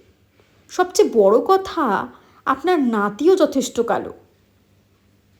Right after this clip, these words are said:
শুনে ঠাকুমা বললেন, "ও তো বেটা ছেলে, সোনার আংটি আবার বেকা।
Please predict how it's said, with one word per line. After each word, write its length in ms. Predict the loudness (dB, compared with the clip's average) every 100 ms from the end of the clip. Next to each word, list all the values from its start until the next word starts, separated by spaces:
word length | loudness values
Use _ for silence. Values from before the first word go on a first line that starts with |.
| _ _ _ _
শুনে 260 | -8 -2 -2
ঠাকুমা 400 | -2 -6 -2 -2
বললেন, 540 | 0 0 0 0 -2 -6 _ _ _ _ _ _ _ _ -2
"ও 60 |
তো 140 | 4 4
বেটা 320 | 4 4 2
ছেলে, 500 | 2 4 4 4 -2 -18 _ _ _ _ _ _ _
সোনার 520 | -14 -4 0 2 2
আংটি 400 | 2 0 2 2
আবার 220 | 4 4 6
বেকা। 640 | 6 6 2 -2 -4